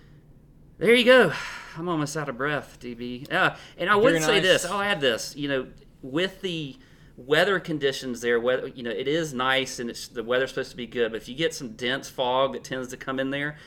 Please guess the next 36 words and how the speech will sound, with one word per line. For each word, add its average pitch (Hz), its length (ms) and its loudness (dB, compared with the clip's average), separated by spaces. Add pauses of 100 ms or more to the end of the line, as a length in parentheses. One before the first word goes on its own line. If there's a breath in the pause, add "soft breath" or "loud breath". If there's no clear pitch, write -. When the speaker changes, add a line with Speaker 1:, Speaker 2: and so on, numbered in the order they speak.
(140 loud breath)
Speaker 1:
that 147 180 0
can 180 220 -4
weigh 156 180 6
down 151 280 4
the 131 80 0
ball 120 340 2
a - 20 -4
little 98 140 -6
bit. - 260 -18
So - 180 -2
that 135 200 2
might 143 300 0 (380 loud breath)
hurt 151 300 6
some - 160 -4
of 127 60 -2
these 120 160 -6
guys 120 360 2
that 107 100 -4
have, 123 400 -2
have 127 220 -4
a - 20 -4
little 117 200 -4
bit 113 160 0
more 107 160 -4
distance, 110 640 -2 (320 loud breath)
you 120 80 -12
know, 117 100 0
just 117 220 -8
depending 127 460 -4
on 113 160 -4
what 110 160 -2
it's 104 160 -10
like 101 240 -6
day 104 180 -4
to 98 80 -6
day. 104 460 0